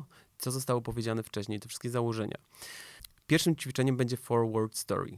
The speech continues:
czyli tworzenie krótkich haseł składających się z czterech słów. Aby przystąpić do budowania tych haseł, należy zrobić sobie, mm,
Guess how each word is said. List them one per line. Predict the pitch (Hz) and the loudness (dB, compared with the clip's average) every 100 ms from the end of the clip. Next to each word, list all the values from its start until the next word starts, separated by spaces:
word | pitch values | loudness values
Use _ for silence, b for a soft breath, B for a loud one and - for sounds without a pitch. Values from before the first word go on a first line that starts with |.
| 101 | -12
czyli | - 127 | -4 -4
tworzenie | 117 - 117 123 120 113 117 - _ _ _ | -4 -4 -2 0 2 0 -2 -10 _ _ _
krótkich | - 135 131 - 135 | -4 -2 -2 -4 -6
haseł | - 117 - 147 | -2 -2 0 -4
składających | - 120 113 113 117 | -2 -4 -2 -4 -4
się | - 117 | -6 -6
z | - | -6
czterech | - 110 113 - | -6 -2 -2 -2
słów. | - - - B B B - | -8 -10 -12 B B B 4
Aby | 147 135 127 - - | 6 6 4 2 -8
przystąpić | - 139 135 117 | -2 0 0 0
do | 120 | 0
budowania | 120 117 113 107 101 | 2 2 2 2 -2
tych | 110 | -6
haseł, | - 110 - 156 175 B B B | -2 -2 2 0 -2 B B B
należy | 117 127 131 131 | 2 4 4 2
zrobić | 127 123 - | 0 0 -2
sobie, | 123 123 120 - - | 0 2 0 -4 -2
mm, | 110 107 | 2 2